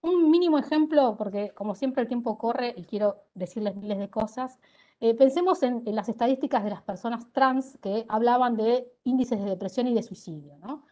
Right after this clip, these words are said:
Cuando las personas trans estaban patologizadas. O sea, decía, "Bueno, ven, las personas trans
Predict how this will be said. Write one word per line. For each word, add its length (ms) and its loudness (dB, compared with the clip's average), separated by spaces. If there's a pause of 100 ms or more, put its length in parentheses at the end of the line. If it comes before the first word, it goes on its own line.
(380)
Cuando 220 6
las 100 4
personas 320 -4
trans 200 2
estaban 300 0
patologizadas. 920 -4
O 40 -20
sea, 120 -4
decía, 380 -4 (480)
"Bueno, 300 8
ven, 280 6
las 80 -4
personas 340 -2
trans 320 4